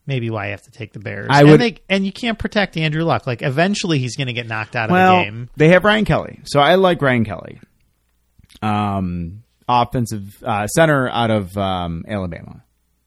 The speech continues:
Speaker 2: He's literally the only offensive lineman they have. It's,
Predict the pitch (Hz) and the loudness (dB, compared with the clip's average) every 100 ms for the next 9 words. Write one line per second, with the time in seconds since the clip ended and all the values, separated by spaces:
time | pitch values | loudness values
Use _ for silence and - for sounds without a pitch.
0 | _ _ _ - 180 170 123 160 196 220 | _ _ _ -2 2 2 -2 -6 -2 0
1 | 185 175 151 127 - 131 135 127 113 98 | 2 2 2 0 -4 -2 0 0 0 -2
2 | 104 98 95 90 87 87 85 - - _ | -6 -6 -6 -6 -8 -8 -12 -16 -20 _
3 | _ _ _ _ _ _ _ _ _ _ | _ _ _ _ _ _ _ _ _ _
4 | _ _ 185 185 | _ _ -2 -2